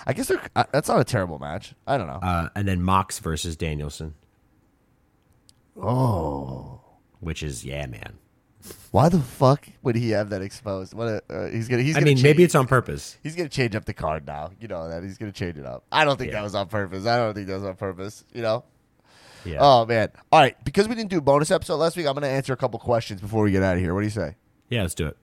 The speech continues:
Speaker 1: Okay. 'Cause we got some questions in the Discord, by the way. These are patrons asking questions.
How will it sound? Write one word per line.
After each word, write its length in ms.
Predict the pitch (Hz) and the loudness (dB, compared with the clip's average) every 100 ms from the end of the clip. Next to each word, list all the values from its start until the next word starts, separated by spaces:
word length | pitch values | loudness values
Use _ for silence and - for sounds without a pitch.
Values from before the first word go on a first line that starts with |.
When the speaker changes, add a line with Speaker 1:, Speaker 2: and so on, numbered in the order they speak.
| _ | _
Speaker 1:
Okay. 160 | 95 87 _ _ _ _ _ _ _ | -18 -18 _ _ _ _ _ _ _
'Cause 80 | - | -4
we 40 | 113 | 0
got 140 | 117 | 0
some 100 | 117 | 2
questions 300 | 131 120 107 | 2 2 -2
in 80 | 104 | -6
the 80 | 95 | 0
Discord, 420 | 107 - 98 80 | -2 0 -2 -2
by 140 | 82 | -4
the 60 | 87 | -4
way. 80 | 98 | -4
These 100 | 110 | -6
are 60 | |
patrons 500 | - 117 110 110 101 | -2 -2 -2 -4 -2
asking 240 | 98 101 - | -2 -4 -2
questions. 420 | 98 92 - | -2 -2 -6